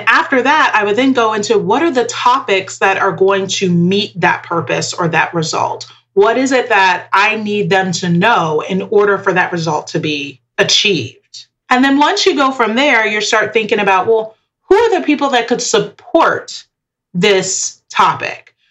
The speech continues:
who know something about the topic? And a lot of people, they, they think about the people first, and then they start talking about, well, they, they're an Instagram person, so they'll talk about that.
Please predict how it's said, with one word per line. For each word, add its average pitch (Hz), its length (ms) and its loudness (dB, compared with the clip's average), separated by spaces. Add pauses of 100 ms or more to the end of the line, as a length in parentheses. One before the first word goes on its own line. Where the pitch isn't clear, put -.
(160)
who 254 240 2
know 269 300 4
something 190 300 -2
about 135 200 0
the - 80 -6
topic? 135 240 0
And 196 220 0
a 214 40 2
lot 262 160 4
of 339 60 0
people, 330 240 2
they, 226 180 2
they 226 200 0
think 254 180 0
about 220 300 0
the 165 60 -2
people 302 360 0
first, - 480 -4
and 202 140 2
then 262 100 2
they 269 80 2
start 214 180 0
talking 196 160 -2
about, 160 120 0
well, 156 120 2
they, 392 280 0
they're 226 240 0
an 190 100 -2
Instagram 156 280 -2
person, 147 220 -4
so 175 120 -2
they'll 247 120 2
talk 196 180 -2
about 123 180 -4
that. - 320 0